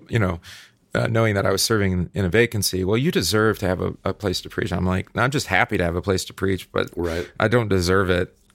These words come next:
Speaker 1: You
Speaker 2: Right,
Speaker 1: know,
Speaker 2: no.
Speaker 1: yes, I've, yes, I've been through all the seminary and I'm still
Speaker 2: Right.
Speaker 1: paying the bill, but that doesn't mean that I deserve to be in the pulpit, right?
Speaker 2: Right.
Speaker 1: You know, that's, that's something the Lord chooses, and he can take away too,
Speaker 2: Right.
Speaker 1: and, and say, "Here's another vocation for you."
Speaker 2: And so I would say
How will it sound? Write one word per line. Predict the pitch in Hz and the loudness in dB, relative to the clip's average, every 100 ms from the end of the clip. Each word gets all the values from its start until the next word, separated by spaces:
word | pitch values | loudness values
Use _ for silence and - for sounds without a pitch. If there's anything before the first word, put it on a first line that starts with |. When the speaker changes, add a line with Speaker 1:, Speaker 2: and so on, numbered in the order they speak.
| - | -4
Speaker 1:
You | 98 | 0
Speaker 2:
Right, | 92 98 | 2 0
Speaker 1:
know, | |
Speaker 2:
no. | - | 2
Speaker 1:
yes, | 117 127 - | 4 4 4
I've, | 117 98 - - | 2 0 -4 -4
yes, | 95 92 - | 0 0 0
I've | 95 | -2
been | 104 113 | -2 -2
through | 135 123 | 0 0
all | 123 | 0
the | 127 | 0
seminary | - 95 95 95 95 95 92 | 0 0 2 2 0 0 0
and | 87 92 | 0 -4
I'm | 85 | -2
still | 98 | -2
Speaker 2:
Right. | 87 | 0
Speaker 1:
paying | 95 98 | -2 -2
the | |
bill, | 95 90 80 - - - - | -2 -2 -4 -12 -20 -20 0
but | 110 - _ _ _ _ | 0 0 _ _ _ _
that | - 113 104 | 0 0 4
doesn't | 113 107 95 | 2 2 -2
mean | 98 104 98 92 87 - | 0 2 2 0 -4 -6
that | 92 | -4
I | - | -2
deserve | 90 85 92 82 | -2 -2 -2 -2
to | - | -6
be | 90 | -6
in | 87 | -6
the | - | -6
pulpit, | 71 - - - | -8 -8 -10 -6
right? | 90 98 - - | -4 -4 -8 -10
Speaker 2:
Right. | 92 87 90 - _ - | -4 -4 -6 -12 _ -4
Speaker 1:
You | 85 | -4
know, | 87 | -2
that's, | 107 98 - | -4 -4 -4
that's | - 101 | -4 -2
something | 107 95 92 | -2 0 0
the | |
Lord | 90 92 | 0 -2
chooses, | - 95 85 90 90 - - | -2 -4 -2 -2 -2 -4 -4
and | 87 85 87 | -2 0 -2
he | 80 98 | -4 -4
can | 135 | -2
take | 156 165 | -2 0
away | 196 117 | 0 -2
too, | - - 87 - | -2 -2 -2 -4
Speaker 2:
Right. | 107 90 | -4 -2
Speaker 1:
and, | 90 - | -2 -4
and | 92 | -4
say, | 101 101 | -2 -2
"Here's | 110 104 | -2 -2
another | 117 113 | -2 -2
vocation | 98 90 92 - 78 | -2 -2 -4 -4 -8
for | - - | -10 -12
you." | - - | -12 -10
Speaker 2:
And | 139 | -6
so | 143 | 0
I | 160 | 2
would | 185 | 2
say | - 147 135 127 | 4 4 6 4